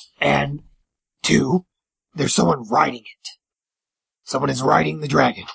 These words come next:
So, how do, how do, how, what,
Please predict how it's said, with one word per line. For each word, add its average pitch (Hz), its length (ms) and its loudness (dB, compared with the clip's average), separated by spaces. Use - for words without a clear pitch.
So, 104 400 -2
how - 200 0
do, 165 100 -2
how - 160 0
do, 156 100 0
how, - 320 0
what, 156 280 -2